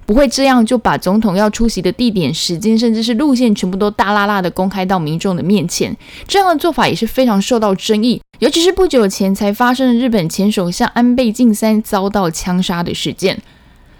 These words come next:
对此呢，总统办公室发言人是出面道歉，说目前正在进行内部调查，确保以后不会再发生类似的事情。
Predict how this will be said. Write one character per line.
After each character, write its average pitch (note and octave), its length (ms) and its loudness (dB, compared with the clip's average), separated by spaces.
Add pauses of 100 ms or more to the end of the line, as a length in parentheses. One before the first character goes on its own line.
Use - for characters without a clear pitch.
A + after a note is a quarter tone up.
(160)
对 G#4 180 4
此 G#3+ 200 2
呢， F#3+ 200 4
总 A3 220 2
统 A#3 180 2
办 B3 240 4
公 A#3+ 160 4
室 B3 180 -2
发 A3+ 280 -2
言 A#3 120 2
人 F3 160 0
是 G3 120 -4
出 - 200 -2
面 A3 220 2
道 G#3+ 160 0
歉， F#3+ 260 0
说 G#3+ 300 0
目 A#3+ 260 2
前 F3 280 -2
正 G#3+ 180 2
在 G3+ 160 0
进 G3+ 240 2
行 E3+ 260 -2
内 G#3+ 160 2
部 G3 120 -4
调 C#4+ 260 0
查， F#3 320 -4
确 D#4 240 -4
保 B3+ 160 2
以 G#3 100 -6
后 A3+ 140 0
不 F3 300 -4
会 A3 260 0
再 F3+ 240 -2
发 G3 300 -2
生 G3 340 -2
类 A3 160 2
似 - 180 -6
的 D#3 140 -4
事 F#3 220 -4
情。 D3 280 -6